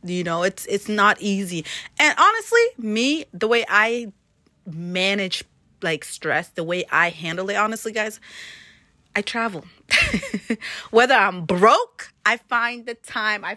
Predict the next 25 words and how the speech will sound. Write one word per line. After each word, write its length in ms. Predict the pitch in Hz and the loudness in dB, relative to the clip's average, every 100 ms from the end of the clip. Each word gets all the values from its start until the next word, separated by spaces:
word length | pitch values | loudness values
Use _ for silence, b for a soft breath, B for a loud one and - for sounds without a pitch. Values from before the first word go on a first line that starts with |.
| - | -4
find 340 | 208 202 208 | -2 -2 -6
the 40 | 202 | -10
money. 380 | 180 190 196 | -8 -6 -4
I 120 | 190 254 | 0 0
don't 120 | 233 | -2
know 160 | 190 | -8
who 220 | 180 233 277 | -8 -2 4
I 120 | 254 | 4
ask. 300 | 214 220 233 | 4 2 2
I 80 | 233 | 0
ask 300 | 196 220 - | 2 0 -2
people. 520 | 226 190 175 175 185 B B B | -10 -8 -6 -6 -8 B B B
I 100 | 185 | 0
ask 220 | 196 196 | 0 -2
my 140 | 190 | -8
family 400 | 180 196 214 220 | -4 0 0 -2
member, 520 | 208 208 202 196 196 196 | -6 -6 -2 0 0 0
and 140 | 196 202 | -2 -2
I, 60 | - | 0
I 140 | 294 | 0
find 380 | 370 339 370 415 | 0 -4 -4 -2
that 160 | 311 240 | -2 -2
money. 380 | 262 294 160 170 | -4 -8 -12 -8
It 220 | 240 277 | -6 -4
comes. 520 | - 285 233 165 - | -4 -4 -4 -10 -20